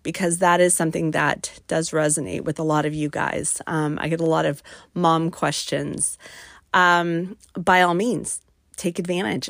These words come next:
of the Red Level membership. And so that is what I'm going to start. Like I said, I kinda liked about Buy Me a Coffee is everything I'm trying to do anyway to connect with you all and, and monetize my podcast kind of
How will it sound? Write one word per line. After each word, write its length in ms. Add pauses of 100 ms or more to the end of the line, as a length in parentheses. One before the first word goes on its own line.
(100)
of 300
the 220
Red 280
Level 300
membership. 680 (360)
And 260
so 560 (1040)
that 400 (240)
is 180
what 140
I'm 140
going 220
to 40
start. 260
Like 160
I 60
said, 160
I 60
kinda 320
liked 280
about 220
Buy 140
Me 100
a 60
Coffee 260
is 240
everything 420
I'm 120
trying 320
to 80
do 220
anyway 460
to 140
connect 400
with 160
you 120
all 340
and, 240 (500)
and 360
monetize 540
my 120
podcast 540
kind 200
of 80